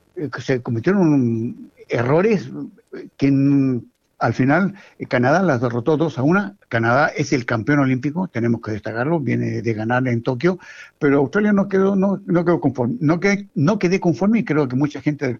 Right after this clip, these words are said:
mucho público tampoco quedó conforme con la actuación. Se jugó a puerta cerrada en un partido de entrenamiento, pero indudablemente que tendrá que levantar, hay que levantar el juego. Australia indudablemente tiene que reservar a sus jugadores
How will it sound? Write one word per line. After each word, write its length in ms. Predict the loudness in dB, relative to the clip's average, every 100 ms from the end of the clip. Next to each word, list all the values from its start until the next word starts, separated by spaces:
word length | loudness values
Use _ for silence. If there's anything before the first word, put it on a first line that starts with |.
| _
mucho 300 | -2 -2 -2
público 320 | 0 2 2
tampoco 400 | 0 -4 -4 -2
quedó 200 | -2 -2
conforme 360 | -4 -4 -4 -2
con 140 | -2
la 60 | -4
actuación. 380 | -8 -2 0 0 -12 -18
Se 120 | -6 0
jugó 200 | 2 2
a 60 |
puerta 240 | 0 -4 -4
cerrada 380 | -2 0 0
en 80 | 0
un 80 | -4
partido 260 | -6 -4 -4
de 40 |
entrenamiento, 680 | -2 0 2 2 2 -2 -4 -12 -20 _
pero 160 | 0 2
indudablemente 720 | 4 4 4 2 2 0 -2 -6 _ _ _
que 580 | 0 4 4 2 2 0 -2 -6 -12
tendrá 260 | -4 -2 0
que 80 | 0
levantar, 520 | 0 -2 0 -2 -2
hay 160 | -4 -2
que 80 | -2
levantar 400 | -4 -2 -2 -2
el 80 |
juego. 420 | -2 0 2 2 -2 -12 -8
Australia 640 | -4 -4 0 2 4 2
indudablemente 540 | 0 0 2 2 0 -2
tiene 280 | 0 0
que 220 | 0 -2 -2
reservar 360 | -6 -2 -2
a 20 |
sus 120 | -2 -4
jugadores 680 | 0 2 2 4 2 0